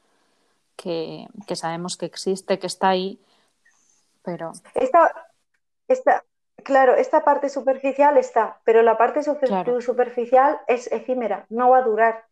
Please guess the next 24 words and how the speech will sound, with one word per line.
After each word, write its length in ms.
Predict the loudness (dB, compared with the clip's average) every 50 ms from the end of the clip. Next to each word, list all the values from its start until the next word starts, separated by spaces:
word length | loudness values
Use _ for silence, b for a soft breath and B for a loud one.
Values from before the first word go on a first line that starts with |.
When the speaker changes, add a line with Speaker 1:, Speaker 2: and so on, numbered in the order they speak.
| _ _ _ _
Speaker 2:
Nos 140 | -8 -4 -2
vamos 280 | -2 -2 -2 -4 -2 -2
a 40 | -2
hacer 240 | 2 2 0 2 4
todos 240 | 4 6 6 6 6
mayores, 400 | 4 4 6 6 6 6 4 2
nos 140 | -2 -2
vamos 260 | 0 0 0 0 -2 -6
a 60 | 0
hacer 180 | 0 0 0
viejos, 400 | 4 2 2 2 2 -2 -2 -2
vamos 240 | -4 -6 -6 -4 -6
a 100 | -6 -2
perder 340 | -2 -2 2 4 4 4 4
ese 280 | 2 2 0 -4 -4 0
cuerpo 380 | 0 0 0 0 -4 -4 0
que 100 | 0 -2
teníamos, 580 | 0 0 -2 -2 -2 -2 -2 -2 -2 -4 -2 0
Speaker 1:
Mm, 60 | 0
y 40 | 2
al 60 | 2
Speaker 2:
esa 80 | 4 4
Speaker 1:
final, 240 | 4 4 4 4 4
Speaker 2:
cara 140 | 4 4